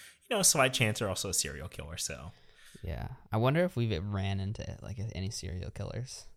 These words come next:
Speaker 2: in our life. Or just, like, creepy, like, very creepy. Chances are probably.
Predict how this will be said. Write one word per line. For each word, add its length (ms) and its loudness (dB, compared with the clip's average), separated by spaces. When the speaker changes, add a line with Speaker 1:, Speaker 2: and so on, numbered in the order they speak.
Speaker 2:
in 60 -6
our 200 -6
life. 180 -6
Or 80 -6
just, 180 -6
like, 300 -8
creepy, 540 -6
like, 120 -8
very 300 -6
creepy. 400 -6
Chances 280 -2
are 160 0
probably. 420 -4